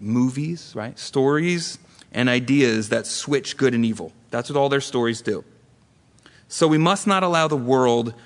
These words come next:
to saturate our children's minds. "Walk not in the counsel of the ungodly." The amount of time that we allow our children to spend watching media produced by unsafe people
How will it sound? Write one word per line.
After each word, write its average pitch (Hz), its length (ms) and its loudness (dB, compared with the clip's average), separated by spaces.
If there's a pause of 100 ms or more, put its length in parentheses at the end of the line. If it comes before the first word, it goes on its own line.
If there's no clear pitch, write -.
(120)
to 139 140 0
saturate 120 760 0 (240)
our 113 140 2
children's 110 460 0
minds. 92 460 -6
"Walk 127 260 -2
not 117 200 -2
in 110 60 -6
the 110 60 -4
counsel 101 360 -10
of 95 40 -10
the 92 60 -8
ungodly." 87 560 -14 (560)
The 120 120 2
amount 135 340 2
of 208 80 -4
time 170 420 -2
that 120 120 -2
we 135 120 0
allow 120 400 0
our 143 140 2
children 123 680 -2 (300)
to 120 340 0
spend 110 720 -2 (280)
watching 135 720 0
media 143 480 2
produced 127 680 0
by 123 120 2
unsafe 123 520 0
people - 400 -8